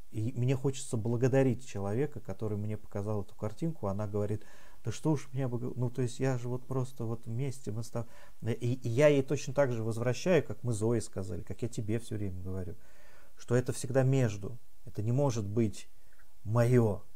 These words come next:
или твое, это всегда между. И это означает, что вот эта картинка, будучи тобой показана, в-, между нами родила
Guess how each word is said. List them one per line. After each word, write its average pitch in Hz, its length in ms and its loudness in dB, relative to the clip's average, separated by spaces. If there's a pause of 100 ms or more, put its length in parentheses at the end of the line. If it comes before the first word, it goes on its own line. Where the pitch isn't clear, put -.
или 104 220 -2
твое, 101 600 0
это - 120 -6
всегда 120 320 0
между. 120 520 2 (440)
И - 60 -4
это 110 140 0
означает, 127 440 0
что - 160 -4
вот 113 140 -2
эта - 180 0
картинка, 120 680 0 (340)
будучи 113 440 0
тобой 110 420 2
показана, 123 720 -2 (440)
в-, 98 180 -4
между 107 680 2
нами 131 300 0
родила 101 640 2